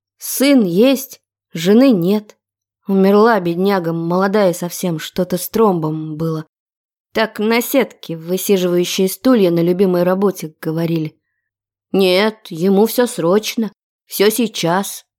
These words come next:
немедленно. Странно, что он ушёл сегодня первым. Подозрительно даже.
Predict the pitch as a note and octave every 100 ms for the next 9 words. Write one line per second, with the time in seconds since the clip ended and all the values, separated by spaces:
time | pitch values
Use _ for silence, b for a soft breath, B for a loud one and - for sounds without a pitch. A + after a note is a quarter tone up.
0 | _ - G3 F3+ E3+ F#3 G#3 G#3 F#3 D#3+
1 | _ _ _ _ _ _ _ _ - -
2 | A#3+ E4 C#4+ F#3 F3 - G3 F#3+ G#3 G3+
3 | C#4+ C4+ - G#3 A#3 A#3 A#3 C4 A3 D3
4 | D#3 D#3 _ _ _ _ - F#3 F3+ G3+
5 | A3 D#4+ D#4+ D4 G#3 F3 E3+ E3 D3+